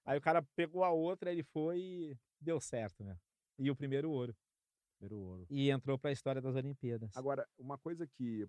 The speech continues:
Speaker 3: pra mim tem, eu tenho acompanhado algumas coisas e eu tenho olhado de ou-, de um, algum jeito,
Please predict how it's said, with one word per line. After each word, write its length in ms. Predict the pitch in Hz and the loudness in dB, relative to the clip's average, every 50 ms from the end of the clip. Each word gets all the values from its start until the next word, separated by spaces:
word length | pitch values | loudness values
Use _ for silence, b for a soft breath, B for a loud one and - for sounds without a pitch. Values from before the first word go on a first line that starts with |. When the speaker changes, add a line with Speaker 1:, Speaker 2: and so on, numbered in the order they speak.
| - | -6
Speaker 3:
pra 160 | - 117 107 104 | -6 -4 -4 -4
mim 160 | 107 110 107 | -4 -6 -8
tem, 480 | - 117 113 110 104 98 95 90 87 - | -8 -6 -6 -6 -6 -8 -10 -12 -12 -12
eu 120 | - 110 101 | -12 -10 -6
tenho 140 | - 123 | -6 -6
acompanhado 460 | 117 - 120 107 - 113 110 110 104 101 | -6 -6 -6 -6 -4 -4 -4 -2 -2 -4
algumas 280 | 92 98 98 92 - | -4 -6 -8 -8 -8
coisas 420 | - - 117 117 113 110 107 95 101 | -6 -6 -4 -4 -2 -4 -4 -4 -6
e 340 | 110 110 110 107 107 104 98 | -6 -4 -4 -4 -4 -4 -4
eu 100 | 95 98 - | -6 -6 -6
tenho 180 | - 123 127 | -4 -2 0
olhado 440 | 123 117 113 113 117 120 120 127 120 | 0 0 2 2 0 0 -2 -6 -8
de 140 | 113 110 120 | -6 -4 -2
ou-, 240 | 120 127 123 117 117 | -2 -2 -4 -6 -12
de 120 | 110 107 113 | -14 -12 -12
um, 180 | 113 110 104 - | -10 -10 -10 -8
algum 520 | 80 107 104 101 110 120 127 131 127 113 | -6 -6 -6 -6 -8 -10 -8 -8 -8 -8
jeito, 720 | 95 98 113 110 113 107 _ - 117 113 104 98 87 82 | -6 -4 -2 -2 -2 -4 _ -8 -6 -6 -6 -6 -8 -10